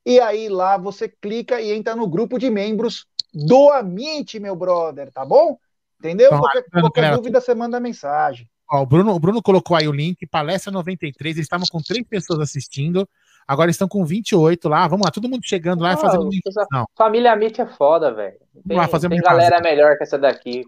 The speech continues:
Speaker 3: Com
Speaker 2: Isso aí.
Speaker 3: modéstia à parte, nossa
Speaker 2: Vamos se
Speaker 3: galera
Speaker 2: inscrever.
Speaker 3: é foda.
Speaker 2: É isso aí, beleza. É nóis, então? Boa noite, Gé. Boa noite, Bruneira. Tudo tranquilo?
Speaker 3: Boa noite,
Speaker 2: Mais
Speaker 3: Aldão.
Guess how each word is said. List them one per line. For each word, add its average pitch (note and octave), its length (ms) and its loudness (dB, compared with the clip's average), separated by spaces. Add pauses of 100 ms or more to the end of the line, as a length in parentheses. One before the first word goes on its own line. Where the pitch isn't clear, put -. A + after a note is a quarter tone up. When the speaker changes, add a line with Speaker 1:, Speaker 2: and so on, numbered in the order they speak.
Speaker 3:
Com C#3 440 -8
Speaker 2:
Isso - 120 -20
aí. C3+ 180 -10
Speaker 3:
modéstia E3 420 2
à D3 40 2
parte, D#3+ 680 0 (200)
nossa C#3+ 180 -4
Speaker 2:
Vamos D#3 100 2
se C3+ 60 0
Speaker 3:
galera C3+ 320 2
Speaker 2:
inscrever. E3+ 160 -2 (100)
Speaker 3:
é D3+ 200 2 (440)
foda. A2 500 -6 (480)
Speaker 2:
É C3 180 -6
isso D3+ 200 -12
aí, D3 500 0
beleza. D3 640 4 (260)
É F#3 80 0
nóis, A3+ 240 4
então? B3 380 2 (320)
Boa G3+ 160 4
noite, A3+ 300 -4
Gé. A#3 360 -6
Boa F#3+ 140 2
noite, G3 220 -8
Bruneira. G3+ 640 0 (120)
Tudo A#3 160 -6
tranquilo? E3 300 2
Speaker 3:
Boa - 20 0
noite, - 120 4
Speaker 2:
Mais F3+ 100 4
Speaker 3:
Aldão. C3+ 260 2